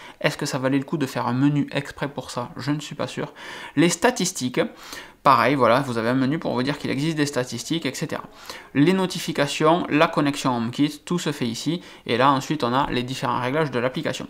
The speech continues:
Je reviens sur la page d'accueil. Je peux très bien lui dire, ben, toutes les chambres, toutes les pièces, je les mets sur off, par exemple.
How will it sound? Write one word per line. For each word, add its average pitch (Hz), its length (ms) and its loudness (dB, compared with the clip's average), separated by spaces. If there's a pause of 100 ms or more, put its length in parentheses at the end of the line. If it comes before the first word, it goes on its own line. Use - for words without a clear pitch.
(140)
Je 135 180 2
reviens 151 480 4
sur 123 260 -4
la 113 80 -4
page 165 260 4
d'accueil. 107 320 -2 (260)
Je 165 100 0
peux 185 140 0
très 190 140 -2
bien 160 100 4
lui 143 100 8
dire, 151 180 6
ben, 135 140 4 (300)
toutes 202 180 -4
les 170 80 0
chambres, 170 480 2 (100)
toutes 196 160 -2
les 165 80 2
pièces, 175 360 0
je 151 120 -2
les 160 60 4
mets 170 100 2
sur 156 360 0
off, - 260 -2 (140)
par 90 120 -2
exemple. 143 380 0